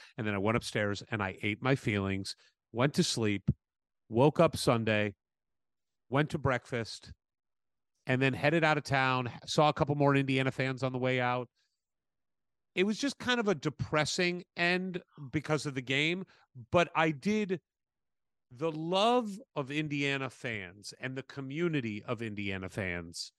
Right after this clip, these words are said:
is what I took from this weekend, uh, more than anything. It was so palpable and so real and tangible that all the depression I had from the game got washed away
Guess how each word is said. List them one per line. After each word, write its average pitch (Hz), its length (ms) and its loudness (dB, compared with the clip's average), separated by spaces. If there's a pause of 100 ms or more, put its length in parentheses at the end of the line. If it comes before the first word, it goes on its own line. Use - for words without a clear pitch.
(720)
is 127 240 -4
what 139 220 2
I 123 100 2
took - 360 -4
from 104 240 -2
this 101 260 -2
weekend, 98 500 -2 (560)
uh, 117 140 4
more 127 320 4
than 113 160 0
anything. 101 500 -6 (160)
It 147 160 6
was 139 220 4
so 165 420 4
palpable 101 720 0 (480)
and 127 240 0
so 160 360 4
real 156 720 6 (100)
and 123 240 -2
tangible 117 920 2 (540)
that 131 520 2 (1120)
all 190 260 10
the 214 80 8
depression 180 560 4
I 160 120 4
had 143 240 2
from 143 180 -2
the 131 80 -2
game 135 360 0
got 120 220 -2
washed 131 520 2
away 117 560 4